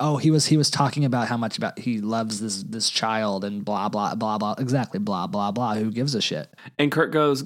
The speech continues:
Speaker 2: "You know what? Girls are your problem. Sometimes you just wanna give them up altogether." <laughs>
Speaker 1: <laughs>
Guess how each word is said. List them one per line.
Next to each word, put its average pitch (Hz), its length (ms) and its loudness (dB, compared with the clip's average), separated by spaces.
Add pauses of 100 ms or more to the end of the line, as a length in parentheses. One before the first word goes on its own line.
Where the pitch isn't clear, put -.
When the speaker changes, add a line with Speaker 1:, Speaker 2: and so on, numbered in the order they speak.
Speaker 2:
"You 156 100 2
know 165 120 6
what? 165 140 2
Girls 156 300 2
are 220 80 4
your 196 160 2
problem. 131 680 -2 (160)
Sometimes 175 300 2
you 190 40 4
just 190 160 0
wanna 190 140 2
give 151 200 0
them 180 140 2
up 185 140 0
altogether." 175 720 0 (240)
<laughs> 131 140 2 (260)
Speaker 1:
<laughs> 160 540 0